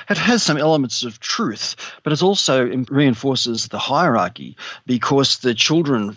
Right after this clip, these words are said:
the boys from the elite Chinese schools end up as officers. And the,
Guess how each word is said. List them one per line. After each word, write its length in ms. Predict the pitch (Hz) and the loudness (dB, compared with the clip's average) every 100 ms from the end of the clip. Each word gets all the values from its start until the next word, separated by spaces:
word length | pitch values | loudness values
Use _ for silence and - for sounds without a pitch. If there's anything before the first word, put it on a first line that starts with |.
| - | -10
the 80 | 120 | -8
boys 540 | - 147 104 101 - - - - | 0 0 0 -4 -10 -10 -18 -12
from 480 | - 120 113 107 107 _ | -2 0 0 -2 -8 _
the 460 | - 127 117 113 - | -6 -2 0 -2 -2
elite 400 | 113 113 139 - - | -2 0 -2 -4 -8
Chinese 460 | - 123 123 104 98 | -4 0 0 -2 -4
schools 540 | - 123 104 82 107 - - 117 | -4 -4 -6 -8 -10 -12 -12 -6
end 180 | 113 | -2
up 200 | 113 107 | -2 -2
as 160 | 101 - | -4 -4
officers. 640 | - - 139 90 73 - - _ _ _ - - - | -6 -4 -4 -4 -2 -2 -2 _ _ _ -20 -18 -4
And 420 | 123 120 120 117 _ _ | 0 2 0 -2 _ _
the, 540 | - 120 127 120 117 | -6 0 2 2 -2